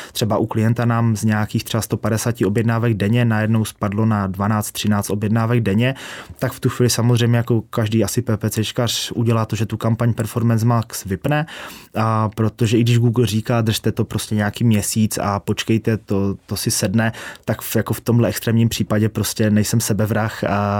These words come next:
a že bych tohle prostě nechal t-, fakt těch třicet dní běžet. A tak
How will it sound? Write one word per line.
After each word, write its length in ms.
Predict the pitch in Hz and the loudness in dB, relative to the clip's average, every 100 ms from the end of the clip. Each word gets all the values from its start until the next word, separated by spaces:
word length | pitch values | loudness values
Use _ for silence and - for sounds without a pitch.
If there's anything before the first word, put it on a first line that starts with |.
| 101 | -2
a 640 | - 101 101 101 101 101 101 | -2 0 0 0 0 0 0
že 120 | 113 | 0
bych 200 | 107 104 | -2 -2
tohle 260 | - 107 113 | 0 0 0
prostě 280 | - - | -2 0
nechal 360 | 104 104 - 123 | 0 0 0 -2
t-, 120 | 120 | -4
fakt 160 | - 104 | -6 -4
těch 140 | 113 | -4
třicet 280 | - 107 117 | -4 -2 2
dní 140 | 117 | 2
běžet. 420 | 117 104 117 120 - - - - - | 2 2 0 -2 -4 -12 -14 -14 -6
A 500 | 107 107 107 107 104 | -2 0 0 0 -2
tak 140 | 117 | -2